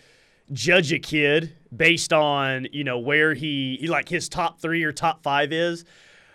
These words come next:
But fair or unfair, Parker, anytime you see a kid in his top three or top five drops and Jackson State is in the list,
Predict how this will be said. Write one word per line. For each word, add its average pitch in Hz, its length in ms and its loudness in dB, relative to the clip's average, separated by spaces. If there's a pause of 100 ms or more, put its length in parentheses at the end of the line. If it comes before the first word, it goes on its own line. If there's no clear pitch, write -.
(140)
But 196 240 10
fair 254 340 10
or 208 40 10
unfair, 220 380 6
Parker, 220 400 4
anytime 208 420 2
you 180 80 -2
see 190 240 -2
a 160 40 4
kid 180 300 4
in 165 40 -6
his 151 120 -4
top 165 280 0
three 165 180 0
or 151 80 0
top 156 260 -2
five 147 280 2
drops 151 340 2
and 131 120 -6
Jackson 143 460 -2
State 147 380 -2
is 139 160 -8
in 139 80 -4
the 127 100 -6
list, 131 440 -6